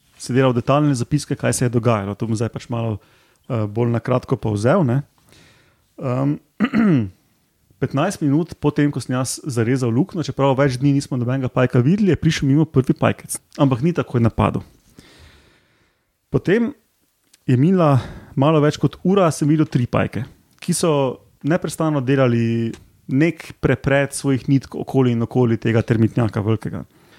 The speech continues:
In to je bilo tako, da sem jaz recimo stal pred termitnjakom, se malo dolgočasil, slikal okoli skinke, ki sem jih videl, hrošče, karkoli,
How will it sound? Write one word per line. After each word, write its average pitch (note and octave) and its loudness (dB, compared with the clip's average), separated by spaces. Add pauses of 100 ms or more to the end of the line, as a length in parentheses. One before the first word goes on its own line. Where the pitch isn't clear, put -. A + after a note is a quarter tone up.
(320)
In C#3+ 4
to F#3 0
je E3+ 2
bilo F3 2
tako, D#3 -2
da C3 -2
sem B2 -2
jaz B2 -2
recimo D3+ 2
stal D3 2
pred A#2+ -2 (460)
termitnjakom, E3 2
se C#3+ 0
malo A#2+ 2 (440)
dolgočasil, C3+ 2
slikal C3 0
okoli A#2 0
skinke, D#3+ 0
ki C#3 -4
sem C#3 -2
jih B2 0
videl, A#2+ 2 (260)
hrošče, - -2
karkoli, F3 0